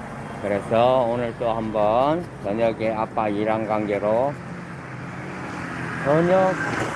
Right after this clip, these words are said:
야간 산책을 합니다. 날씨가 오늘 너무 많이 더웠죠? 우리 애들은 밀짚 모자를 하나씩 장만해가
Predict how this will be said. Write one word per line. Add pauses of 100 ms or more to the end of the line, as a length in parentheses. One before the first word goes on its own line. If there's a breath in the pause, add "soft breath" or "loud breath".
(180)
야간 (520)
산책을 (420)
합니다. (1900)
날씨가
오늘
너무
많이
더웠죠? (1700)
우리
애들은
밀짚
모자를 (280)
하나씩
장만해가